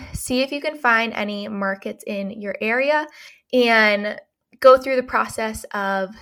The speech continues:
either applying. I know some markets near us, like the Scituate Art Festival, you have to actually apply and pay for.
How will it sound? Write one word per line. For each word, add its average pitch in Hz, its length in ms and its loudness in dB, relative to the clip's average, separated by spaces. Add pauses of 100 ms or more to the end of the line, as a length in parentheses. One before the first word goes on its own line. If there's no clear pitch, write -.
(140)
either 202 320 0
applying. 302 760 2
I 208 120 -2
know 208 200 0
some 220 320 -2
markets 208 420 -4
near 208 160 -6
us, 202 280 -2
like 202 140 -8
the 202 80 -14
Scituate 208 360 -8
Art - 220 2
Festival, 254 400 -4
you 247 100 0
have 214 160 -4
to - 60 -10
actually 196 440 -6
apply 208 560 0 (100)
and 190 260 -10
pay 254 300 -2
for. 240 480 0